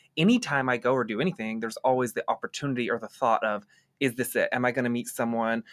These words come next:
at this bar or at this event?" You know? So I think that whenever you are coupled up, off, that's your intentions and your interests change. And so that's, like Bitsy said, you kinda have to find that new, uh, your new wingman, if you will.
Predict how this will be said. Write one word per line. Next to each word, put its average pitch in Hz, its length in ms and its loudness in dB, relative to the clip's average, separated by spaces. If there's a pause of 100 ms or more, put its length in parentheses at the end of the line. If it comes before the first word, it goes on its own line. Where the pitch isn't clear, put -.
(160)
at 113 160 0
this - 160 -6
bar 101 580 -2
or 117 260 0
at 120 140 -4
this - 180 -4
event?" 104 600 -6
You 120 100 -6
know? 110 260 -2 (420)
So - 120 0
I 120 80 4
think 127 300 -4
that 110 240 2 (160)
whenever 113 260 -2
you 107 140 -6
are 110 120 -2
coupled 107 320 -8
up, 107 240 -4 (140)
off, 107 380 2
that's - 340 -2
your 113 140 -4
intentions 131 640 -2
and 117 100 -6
your 104 120 -6
interests - 340 -8
change. 135 400 -2
And 117 100 -10
so - 140 -10
that's, - 500 -8
like - 160 -6
Bitsy 92 240 -14
said, - 220 -6
you 107 60 -12
kinda - 180 -10
have 107 140 -8
to - 80 -20
find 95 200 -8
that - 140 -10
new, 104 340 -8 (460)
uh, 101 320 0
your 139 100 -2
new 147 460 2 (120)
wingman, 120 640 -4
if - 140 -16
you - 80 -12
will. - 240 -8